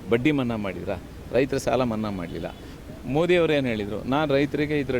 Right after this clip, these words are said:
ಡಬಲ್ ರೇಟ್ ಕೊಡಿಸ್ತೇನೆ, ನಮ್ಗೆ ಅಧಿಕಾರ ಕೊಡಿ" ಅಂತ ಹತ್ತು ವರ್ಷ ಅಧಿಕಾರ ಕೊಟ್ಟರು. ಏನು, ಏನು, ಏನು, ಏನು ಅಧಿಕಾರ, ಏನು ರೈತರಿಗೆ ಅನುಕೂಲ ಮಾಡಿಕೊಟ್ಟಿದ್ದಾರೆ? ದೇವ್ರ ದಯೆಯಿಂದ ಯಾವ ರೀತಿಯೂ ಕೂಡ ಬೆಲೆಗಳಿಗೆ ಕೊಟ್ಟಿಲ್ಲ. ಮತ್ತು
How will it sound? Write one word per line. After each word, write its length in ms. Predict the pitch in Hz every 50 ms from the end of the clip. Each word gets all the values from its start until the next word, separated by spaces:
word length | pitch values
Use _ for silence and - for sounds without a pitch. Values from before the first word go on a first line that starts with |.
| 110 107
ಡಬಲ್ 280 | 117 123 143 151 151
ರೇಟ್ 280 | 147 131 131 135 131 -
ಕೊಡಿಸ್ತೇನೆ, 500 | 127 131 131 131 - - 120 120 120 113
ನಮ್ಗೆ 240 | 107 107 107 104 113
ಅಧಿಕಾರ 300 | 120 135 - 135 127 123
ಕೊಡಿ" 240 | - - 104 101 104
ಅಂತ 100 | 107 107
ಹತ್ತು 260 | 117 135 - - 143
ವರ್ಷ 160 | 127 - -
ಅಧಿಕಾರ 400 | 151 127 123 - - 117 110 107 95
ಕೊಟ್ಟರು. 260 | 95 92 92 98 101
ಏನು, 400 | 87 110 143 165 165 151 135 131
ಏನು, 380 | 120 - - 127 135 143 139 135 - - - - - - - - - 139
ಏನು, 360 | 156 160 156 147 135 127 127
ಏನು 380 | 123 127 147 156 151 139 127
ಅಧಿಕಾರ, 300 | 120 120 123 - 123 117
ಏನು 500 | 117 113 110 110 113 127 135 127 120 110
ರೈತರಿಗೆ 400 | 104 113 120 127 123 135 127 113
ಅನುಕೂಲ 360 | 110 110 113 113 - 117 113 113
ಮಾಡಿಕೊಟ್ಟಿದ್ದಾರೆ? 640 | 104 104 98 - - 95 92 98 95 - 117 120
ದೇವ್ರ 240 | 139 165 175 185 175
ದಯೆಯಿಂದ 240 | 170 151 147 143 160
ಯಾವ 320 | 165 147 123 113 123 139
ರೀತಿಯೂ 380 | 143 139 131 - 131 127 123 120
ಕೂಡ 220 | 117 110 113 123 - - - - - - - - - - - - - 113
ಬೆಲೆಗಳಿಗೆ 460 | 123 127 135 120 110 107 110 - -
ಕೊಟ್ಟಿಲ್ಲ. 320 | - 98 98 - 92 87 87 - - - 127
ಮತ್ತು 260 | 135 - - 151